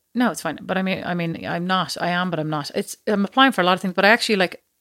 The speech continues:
it takes me half a day to apply for one thing. I realised I apply for, like, twenty things.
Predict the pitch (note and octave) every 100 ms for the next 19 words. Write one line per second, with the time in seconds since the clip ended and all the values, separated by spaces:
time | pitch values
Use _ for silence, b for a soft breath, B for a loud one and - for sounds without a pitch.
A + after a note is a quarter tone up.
0 | _ - - A#3+ - A3+ F#3 - - G3
1 | F#3+ F3+ F#3 F3 D#3+ F3 D#3+ D#3+ D#3+ D3+
2 | F3+ D#3+ F3 G3 F3 E3 F3+ E3+ D#3+ D3+
3 | F3+ E3+ D#3+ F3+ F3 D3+